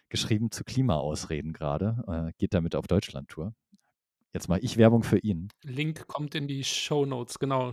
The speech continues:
Speaker 2: äh, habe ich gesehen, die fünfunddreißig Ausreden oder was es waren. Ja, genau.
Speaker 1: Ja, hast du gesehen? Ah ja. Und, äh,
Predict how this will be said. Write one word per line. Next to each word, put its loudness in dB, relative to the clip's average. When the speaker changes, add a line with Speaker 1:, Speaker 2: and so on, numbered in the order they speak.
Speaker 2:
äh, -2
habe -2
ich -8
gesehen, -2
die -4
fünfunddreißig -2
Ausreden -6
oder -8
was -12
es -18
waren. -12
Ja, -8
genau. -8
Speaker 1:
Ja, 12
hast 8
du 8
gesehen? 4
Ah -2
ja. -4
Und, 0
äh, 4